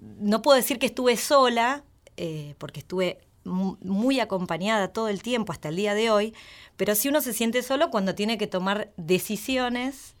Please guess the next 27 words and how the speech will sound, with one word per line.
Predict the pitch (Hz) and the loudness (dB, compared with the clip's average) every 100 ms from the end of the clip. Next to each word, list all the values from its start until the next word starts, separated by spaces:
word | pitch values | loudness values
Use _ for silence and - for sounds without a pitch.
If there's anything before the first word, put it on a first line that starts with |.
| - - - - _ _ _ | -20 -20 -20 -20 _ _ _
eh, | 175 160 156 147 143 - | -8 -6 -8 -12 -16 -18
como | - 165 | -10 -10
la | 160 151 | -8 -12
educación | 143 156 - 190 196 196 180 165 156 _ _ - | -12 -14 -10 -6 -4 -4 -6 -8 -12 _ _ -14
de, | 156 - | -14 -10
de | 156 | -12
Simón, | - 147 175 262 269 233 | -10 -6 -2 0 0 -2
decisiones | 190 175 - 240 254 | -4 -6 -8 -6 -6
que | 226 | -6
tienen | 226 247 | -6 -6
que | 202 | -2
ver | 190 214 | -4 -2
con | 214 202 | -2 -4
su | - 214 | -4 -4
vida, | 254 277 277 294 294 - - - - _ _ _ | -2 0 2 2 -2 -14 -20 -20 -20 _ _ _
que | - | -2
recaen | 180 185 175 233 240 | 0 0 2 2 2
en | 220 | 0
una, | 294 285 240 240 247 220 | 2 2 2 0 -4 -6
¿no? | 185 196 269 | -6 -4 -2
La | 202 | -2
responsabilidad | 180 - 185 185 185 175 196 247 | -2 -2 -2 -2 -2 0 0 2
de | 262 226 | 0 0
qué | 226 | -4
hacer, | 226 233 247 262 | -4 -2 -2 -2
qué, | 196 220 | -4 -6
o, | 196 | -4